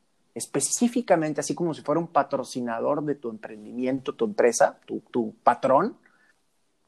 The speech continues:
dediques un porcentaje específico de tu salario a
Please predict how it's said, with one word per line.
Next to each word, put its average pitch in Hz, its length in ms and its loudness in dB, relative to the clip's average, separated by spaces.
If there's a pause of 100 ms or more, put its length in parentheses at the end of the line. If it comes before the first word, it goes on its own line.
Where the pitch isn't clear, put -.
(160)
dediques 151 540 0
un 165 120 -4
porcentaje 143 840 -2
específico 170 1000 0
de 151 80 4
tu 143 160 -4
salario 123 600 2 (560)
a 202 260 4